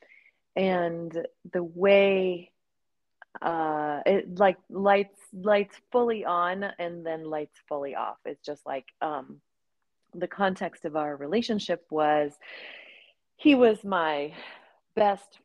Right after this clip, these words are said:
friend. He was my protector. I was the only girl in a family of five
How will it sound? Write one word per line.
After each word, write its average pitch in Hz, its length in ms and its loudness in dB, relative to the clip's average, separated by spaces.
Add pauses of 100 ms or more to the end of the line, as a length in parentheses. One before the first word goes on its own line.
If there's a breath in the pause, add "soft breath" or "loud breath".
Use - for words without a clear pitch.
friend. 269 560 -2
He 208 200 -10
was 156 320 -6
my 151 400 -10
protector. 196 1040 -4
I 165 400 0
was 143 560 -6 (420 soft breath)
the 175 140 -6
only 202 240 -4
girl 180 400 0
in 170 100 -4
a 165 60 -6
family 156 420 -10
of 143 180 -12
five 156 240 -4